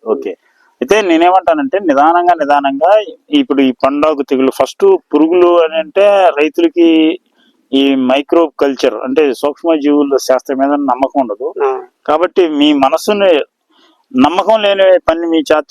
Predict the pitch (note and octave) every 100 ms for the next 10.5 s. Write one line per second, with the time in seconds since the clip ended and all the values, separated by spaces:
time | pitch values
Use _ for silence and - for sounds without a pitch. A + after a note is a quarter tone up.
0 | D#3 C#3+ C#3+ - D#3 D3+ D3 C#3 C3+ C3
1 | B2+ B2 A#2+ A#2 A2+ _ _ - D3+ E3
2 | E3 C#3 A2 B2+ F#3 - B2+ - - C3+
3 | E3+ F3 E3 - G#3 G3 F#3 F3+ F3 E3+
4 | D3+ C#3+ D3 D3 D#3 C#3+ D3 C#3 C#3 C3
5 | C3 B2 - D#3 - F3+ F3 D#3 E3 E3+
6 | E3+ - D#3 - _ _ C3 E3 - G3
7 | F#3 F3+ D#3+ - F#2+ _ - C#3+ C3+ C3+
8 | C#3 D3+ C#3 C#3 - _ _ _ C#3 E3
9 | D#3+ G#3 E3+ E3+ F3+ G3+ F3 E3 - D#3
10 | D#3 D#3+ D3+ C3+ C3+